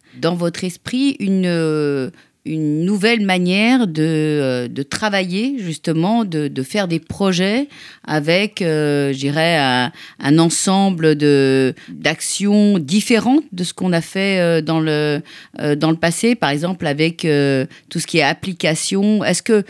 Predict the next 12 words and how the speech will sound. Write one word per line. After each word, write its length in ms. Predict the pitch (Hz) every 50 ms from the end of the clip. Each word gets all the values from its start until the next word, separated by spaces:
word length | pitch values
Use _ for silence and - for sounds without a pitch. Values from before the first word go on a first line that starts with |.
| - - - _ -
les 260 | 151 175 214 214 185
applications, 800 | 202 190 - - 185 - 202 196 185 - - 240 262 320 359 359 - - - _ _ -
le, 320 | - 160 165 170 170 170
tout 160 | 165 - 202
ce 100 | 180 -
qui 240 | - - 185 190 196
est, 260 | 196 196 202 196 180
euh, 300 | 170 160 156 147 143 143 - - -
e-architecture, 880 | 226 226 226 202 170 170 - - 196 175 - 180 175 - - 233 262 247
on 40 | 196
va 100 | 180 180
dire, 220 | 180 196 240 277